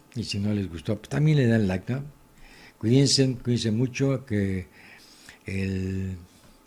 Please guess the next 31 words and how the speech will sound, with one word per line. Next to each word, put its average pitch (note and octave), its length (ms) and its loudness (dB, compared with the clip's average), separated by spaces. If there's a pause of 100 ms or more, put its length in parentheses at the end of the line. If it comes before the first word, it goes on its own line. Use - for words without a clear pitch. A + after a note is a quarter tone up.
(520)
el F#2+ 160 -4
lunes, C3 580 4 (1000)
si F#2+ 160 -8
Dios G#2 520 2
viene, G2+ 440 2
si - 180 -6
Dios G2 280 -2
en-, F#2 180 -4 (120)
el G#2 120 -16
que - 80 -8
entra, G2+ 360 -2 (200)
el F#2 180 -8
seis A2+ 580 0 (280)
o F#2+ 80 -6
el F#2 80 -8
cinco, G#2 360 -6
creo A2+ 160 -4
que - 80 -10
cinco G2+ 360 -4
o G2+ 80 -4
seis A#2 380 -6 (440)
de G2 140 0
abril, A2 380 2 (760)
llega, F#2+ 760 0 (680)
nos G2 140 -2
van A2 160 2
a G#2 40 2
vacunar G2+ 520 0
aquí G2+ 260 -2
en G2 160 -4
Mérida B2 420 0